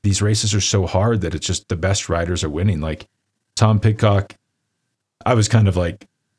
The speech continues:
you know, saying he has no chance of winning, but, you know, if he ever starts the race, maybe he will someday. I bet he could do pretty good, even though he's not, like, a real classics body type. He's just so talented that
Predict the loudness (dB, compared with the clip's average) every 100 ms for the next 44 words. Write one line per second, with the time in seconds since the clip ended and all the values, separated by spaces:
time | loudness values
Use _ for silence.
0 | _ -4 -2 0 0 2 2 2 2 0
1 | 0 -2 -2 -2 0 0 -2 -4 -6 -6
2 | -6 -2 0 2 2 0 0 -2 -2 0
3 | 0 0 -2 -4 -2 0 2 2 0 0
4 | -2 -2 -2 0 0 0 -2 -6 -6 -4
5 | -2 -2 -2 -4 -2 -4 -4 -4 -2 0
6 | -2 0 2 4 4 4 2 2 2 2
7 | 0 0 -2 -2 -2 0 0 -2 -8 -8
8 | -4 -2 -2 -4 -4 -8 -10 -6 -2 -2
9 | 0 0 0 -2 -2 -2 -4 -2 -2 -4
10 | -4 -2 0 0 0 0 -4